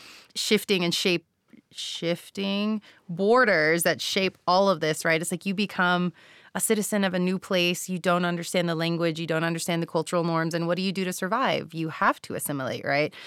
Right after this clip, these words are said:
And when we think about assimilation, it's also helpful to think about forced assimilation as well. Um, I think a lot about how in Texas,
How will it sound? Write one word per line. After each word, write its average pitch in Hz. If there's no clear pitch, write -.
And 185
when 208
we 208
think 214
about 185
assimilation, 175
it's 165
also 160
helpful 170
to 156
think 160
about 147
forced 147
assimilation 208
as 165
well. 160
Um, 175
I 175
think 190
a 196
lot 170
about 165
how 165
in 165
Texas, 160